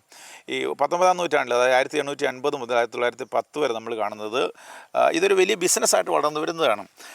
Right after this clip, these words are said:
അന്ന് നമ്മൾ കാണുന്നത് ചെറിയ ബോംബുകൾ എറിയുക. നമ്മുടെ നാട്ടിലും ബോംബേറൊക്കെ ഉണ്ടായിരുന്നല്ലോ. നമ്മൾ ഈ കണ്ണൂരൊക്കെ ആയിട്ട് ബന്ധപ്പെട്ടാണ് ബോംബേറൊക്കെ ഉണ്ടായിരുന്നു.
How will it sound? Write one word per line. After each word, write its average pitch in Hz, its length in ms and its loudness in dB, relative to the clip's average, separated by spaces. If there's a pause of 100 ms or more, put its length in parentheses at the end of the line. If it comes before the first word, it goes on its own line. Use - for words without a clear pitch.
(140)
അന്ന് 220 300 0
നമ്മൾ 180 200 2
കാണുന്നത് 151 280 2
ചെറിയ 190 360 2
ബോംബുകൾ 151 500 2
എറിയുക. 127 240 0
നമ്മുടെ 180 240 0
നാട്ടിലും 165 260 0
ബോംബേറൊക്കെ 151 520 -2
ഉണ്ടായിരുന്നല്ലോ. 104 440 -8
നമ്മൾ 123 220 -4
ഈ 127 140 -2
കണ്ണൂരൊക്കെ 127 400 -4
ആയിട്ട് 113 140 -6
ബന്ധപ്പെട്ടാണ് 113 440 -8
ബോംബേറൊക്കെ 143 520 0
ഉണ്ടായിരുന്നു. 95 460 -12